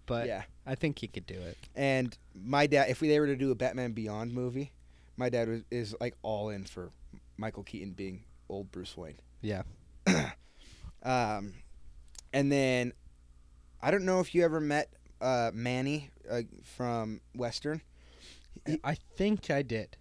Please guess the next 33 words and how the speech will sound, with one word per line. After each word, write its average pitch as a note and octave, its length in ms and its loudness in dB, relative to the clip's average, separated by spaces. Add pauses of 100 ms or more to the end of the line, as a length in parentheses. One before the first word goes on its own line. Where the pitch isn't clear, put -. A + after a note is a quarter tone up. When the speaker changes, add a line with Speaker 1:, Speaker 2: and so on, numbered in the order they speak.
(140)
Speaker 2:
he, E3+ 460 2
he's D3+ 300 0
really D3 200 6
good C#3+ 120 4
friends C3 180 -2
with A2+ 120 -8
Kyle, A#2+ 360 2 (240)
uh, A#2+ 40 0
Speaker 1:
Mm-hmm. A2+ 320 0
Speaker 2:
Mivchek. B2 400 0 (360)
They C3+ 80 4
went C3+ 120 0
to A2 60 -6
high A#2 100 0
school C3+ 220 -2
together, C3+ 360 2 (400)
but D#3 140 6
he's D#3+ 220 6
a C#3+ 60 6
huge D3 960 4 (760)
Batman A#2 380 0
fan, G#2 360 -8 (260)
uh, B2 120 0
or A2+ 60 0
superhero B2 460 0
fan. A2+ 320 -4 (480)
Um, G#2+ 640 0 (880)
he's C3 220 2
a B2+ 40 -4
big B2+ 180 2
comic B2+ 360 -4
book - 200 -4
guy. C#3 260 0